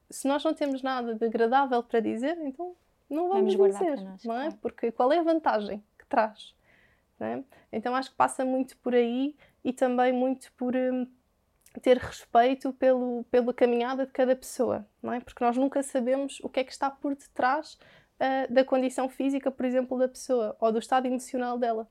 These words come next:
Speaker 1: Nós não sabemos o que é que está por trás, não é?
Speaker 2: Uhum.
Speaker 1: Então, sermos gentis, utilizando aqui o meu nome,
Speaker 2: <laughs>
Speaker 1: <laughs> sermos gentis com os outros, acho que é o essencial e o mais importante.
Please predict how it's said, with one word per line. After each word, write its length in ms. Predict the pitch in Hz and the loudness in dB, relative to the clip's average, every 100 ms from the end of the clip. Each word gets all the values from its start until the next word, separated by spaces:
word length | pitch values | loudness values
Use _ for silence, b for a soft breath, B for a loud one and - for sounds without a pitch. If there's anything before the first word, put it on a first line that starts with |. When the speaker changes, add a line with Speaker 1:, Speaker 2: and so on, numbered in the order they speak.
| - | -10
Speaker 1:
Nós 140 | 233 | -6
não 80 | 240 | -6
sabemos 400 | - 240 240 233 | -4 -2 -2 -2
o 60 | 226 | -6
que 80 | |
é 40 | 233 | -6
que 60 | - | -2
está 140 | 226 | -4
por 120 | 226 | -4
trás, 320 | - 208 247 | -4 -4 -4
não 120 | 233 226 | -6 -6
é? 60 | |
Speaker 2:
Uhum. 80 | 247 b b b | -8 b b b
Speaker 1:
Então, 260 | 233 226 240 | -2 0 -2
sermos 380 | - 254 240 233 | 0 0 0 0
gentis, 580 | 247 240 - 277 349 254 | 0 -2 -2 -2 -4 -8
utilizando 400 | - 220 220 220 | -2 0 0 -4
aqui 160 | - | -2
o 60 | 226 | 0
meu 140 | 226 | 2
nome, 180 | 233 262 | 0 4
Speaker 2:
<laughs> 520 | 254 240 285 240 302 | 4 6 4 4 4
Speaker 1:
<laughs> 340 | 277 240 202 - | 2 0 -6 -4
sermos 280 | - 262 254 | 2 2 4
gentis 400 | 269 262 262 - | 2 2 -2 0
com 220 | 262 254 | 0 2
os 80 | 233 | 2
outros, 420 | 254 254 262 254 b b - | 0 0 -8 -10 b b -2
acho 260 | 240 233 | -2 -2
que 140 | - 240 | -4 0
é 340 | 226 226 220 - | 2 2 0 -4
o 260 | 220 214 | -6 -4
essencial 800 | 226 214 226 220 - 214 208 214 - | -4 -4 -2 -4 -4 -2 0 -2 -4
e 120 | 202 | -6
o 40 | |
mais 220 | 196 196 196 | -4 -4 -6
importante. 440 | 202 - - 202 | -10 -10 -12 -12